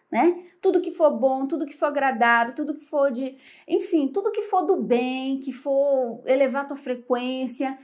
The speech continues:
seja isso que ocupe o vosso pensamento. Tá escrito isso no Novo Testamento. É isso que você tem que pensar. É nisso pensar, está escrito lá. Porque sabia, gente, o apóstolo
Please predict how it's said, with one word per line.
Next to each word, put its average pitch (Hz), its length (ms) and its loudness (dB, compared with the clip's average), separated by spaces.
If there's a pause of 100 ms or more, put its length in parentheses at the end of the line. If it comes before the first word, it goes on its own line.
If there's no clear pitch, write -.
(200)
seja 254 420 4
isso 311 560 4
que 370 180 -2
ocupe 330 760 -2
o 339 140 -4
vosso 240 520 4 (460)
pensamento. 277 1080 2 (440)
Tá 196 140 0
escrito 415 640 2
isso 381 300 -4
no 349 100 2
Novo 330 240 0
Testamento. 403 960 -6 (300)
É 185 120 -2
isso 285 520 4
que 415 120 -4
você 302 300 -4
tem 233 300 -4
que 311 100 -8
pensar. 392 500 -4 (200)
É 220 80 -4
nisso 294 540 2
pensar, 453 540 -4
está 403 240 -6
escrito 453 560 -4
lá. - 240 -2 (220)
Porque 381 260 -2
sabia, 359 1000 -2
gente, 226 400 -4
o - 40 -2
apóstolo 233 440 -2